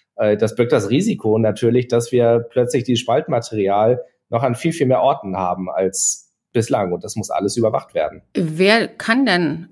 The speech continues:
Speaker 2: dann überwachen oder gibt's überhaupt eine Perspektive für neue Verträge zur Kontrolle und zur Überwachung?
Speaker 1: Die Überwachung durch die I A O, die läuft ja weiter,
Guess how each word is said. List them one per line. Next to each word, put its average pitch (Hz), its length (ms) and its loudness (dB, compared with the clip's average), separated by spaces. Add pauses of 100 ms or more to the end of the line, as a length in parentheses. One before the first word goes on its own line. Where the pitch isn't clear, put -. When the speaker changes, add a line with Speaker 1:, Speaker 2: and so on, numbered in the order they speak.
(100)
Speaker 2:
dann 170 320 2
überwachen 170 580 0
oder 170 200 2
gibt's 180 260 -4
überhaupt 170 340 -2
eine 175 100 0
Perspektive 185 760 -2
für 180 260 -2
neue 170 380 2
Verträge 156 720 -2
zur 175 340 0
Kontrolle 160 600 -2
und 160 260 -4
zur - 220 -4
Überwachung? 156 840 -8 (260)
Speaker 1:
Die 113 300 4
Überwachung 127 600 0
durch 117 200 0
die 120 220 -6
I 110 80 4
A 104 140 2
O, 143 180 0
die 190 100 -2
läuft 131 280 0
ja 110 100 0
weiter, 92 640 -4